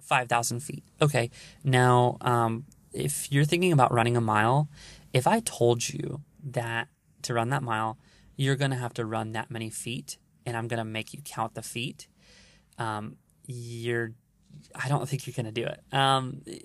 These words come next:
maybe that's, uh, that sounds like fun for you. Um, if so, you're crazy. <laughs> I'm just kidding. But, um, if we were to look at where we wanna get to, um, just thinking about your goal, thinking about what, how you wanna grow, how you practically want to grow your faith,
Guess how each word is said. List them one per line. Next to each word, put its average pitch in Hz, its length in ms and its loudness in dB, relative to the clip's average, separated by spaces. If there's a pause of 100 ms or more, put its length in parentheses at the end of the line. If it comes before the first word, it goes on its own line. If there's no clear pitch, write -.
maybe 147 340 -2
that's, 143 460 -4 (180)
uh, - 140 -18 (320)
that 143 240 -4
sounds 139 320 2
like - 200 -6
fun 151 240 0
for 175 160 -2
you. 202 480 -2
Um, 117 280 -2
if 120 120 -8 (100)
so, 131 320 0
you're 113 280 -6 (140)
crazy. 127 460 -4 (160)
<laughs> 156 160 2
I'm 190 80 6
just - 360 -2
kidding. 151 380 0
But, 123 180 2 (460)
um, 123 320 2 (480)
if 139 180 2 (100)
we 156 160 0
were 285 160 -4
to 135 140 2
look 113 300 0 (120)
at 117 280 -8 (520)
where 123 280 2
we 131 80 0
wanna 123 200 -2
get - 240 -10
to, - 320 -10 (360)
um, 113 320 -6
just 156 220 -4
thinking 185 200 -4
about 180 180 2
your 185 100 -2
goal, 123 260 2
thinking 143 320 -6
about 165 220 0
what, 143 140 -2
how 147 80 4
you 147 100 4
wanna 165 120 -2
grow, 117 300 0
how 147 260 2
you 156 140 0
practically 147 540 0
want 127 300 2
to - 60 -2
grow 117 260 2
your 131 180 -2
faith, - 420 -6